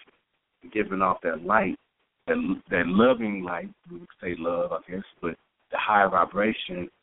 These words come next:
that is giving off the relaxation, um, energy, or a sense of relaxation to the D N A, it will, again, open the D N A to where it can be filled with the proper amount of light or information to, um,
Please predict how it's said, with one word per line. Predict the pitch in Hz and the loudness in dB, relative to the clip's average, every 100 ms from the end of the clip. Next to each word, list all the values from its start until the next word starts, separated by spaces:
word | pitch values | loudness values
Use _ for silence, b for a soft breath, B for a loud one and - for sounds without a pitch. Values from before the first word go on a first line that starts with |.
| _ _ - | _ _ -6
that | 233 - | -4 -4
is | 247 | -2
giving | 196 185 175 | -2 -2 -4
off | 170 | -6
the | - 156 - - | -6 -10 -10 -12
relaxation, | 87 175 - 95 - 110 247 - 185 - _ _ _ _ _ _ - 80 | -6 0 2 0 0 2 2 0 -12 -14 _ _ _ _ _ _ -12 -8
um, | 76 73 - _ - | -8 -8 -16 _ -6
energy, | 98 90 85 90 92 _ _ - | -2 -2 -6 -12 -14 _ _ -8
or | 82 82 80 | -6 -4 -6
a | - | -4
sense | 107 - | -4 -4
of | 92 | 0
relaxation | 92 90 - 107 113 - 87 - | 4 4 4 4 4 2 -8 -8
to | 95 | -10
the | - | -6
D | 98 98 | 0 2
N | 90 | 2
A, | - 101 92 - b b b _ _ - | 4 2 0 -10 b b b _ _ -2
it | 87 | 0
will, | 85 85 80 - | 2 2 0 -2
again, | 87 98 92 95 - | 2 6 6 4 4
open | 104 107 113 | 4 4 4
the | 110 | 4
D | 107 107 | 4 4
N | 107 104 | 4 4
A | 104 90 90 _ - | 2 0 -6 _ -12
to | 90 | 2
where | 90 90 87 | 6 6 4
it | 90 - | 0 -6
can | 87 | -8
be | 82 - - | -10 -4 2
filled | 110 101 90 | 6 6 4
with | 87 | 0
the | - - | -8 -4
proper | 110 90 87 | 0 0 0
amount | 87 87 87 80 | 0 0 -2 -4
of | - | -2
light | 190 185 - | 2 4 2
or | - - | -4 -4
information | 185 - 175 190 214 - - - _ _ _ _ _ - - | -4 -6 0 2 2 0 -4 -12 _ _ _ _ _ -16 -2
to, | 95 85 80 76 | 2 4 2 4
um, | 78 76 | 4 4